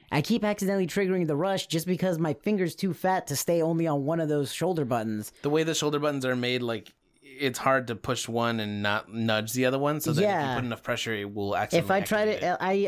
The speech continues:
Speaker 1: I use regular control style for, to play arms.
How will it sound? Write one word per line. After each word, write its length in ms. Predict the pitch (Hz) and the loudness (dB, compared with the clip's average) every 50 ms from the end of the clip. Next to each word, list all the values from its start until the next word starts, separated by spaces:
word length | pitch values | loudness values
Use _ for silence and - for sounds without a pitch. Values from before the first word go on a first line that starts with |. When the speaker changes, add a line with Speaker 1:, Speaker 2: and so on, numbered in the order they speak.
| 147 180 | 0 0
Speaker 1:
I 20 | |
use 380 | 185 185 180 202 220 214 180 156 | 2 2 2 2 2 0 0 0
regular 840 | 156 185 190 175 190 180 180 175 175 170 160 151 147 135 123 110 - _ _ _ | -2 -2 0 0 0 0 0 0 0 0 0 0 0 -2 -2 -4 -8 _ _ _
control 380 | - 170 147 - - 156 170 160 | -2 -2 0 2 2 0 0 0
style 320 | - 185 185 185 190 190 | 0 0 0 0 0 0
for, 380 | - - 147 139 135 131 127 123 | 0 0 0 0 2 2 0 0
to 140 | 117 - 123 | -2 -4 -4
play 180 | - 151 156 | -2 0 0
arms. 400 | 151 143 175 196 226 247 - - | 2 2 2 2 0 0 -2 -4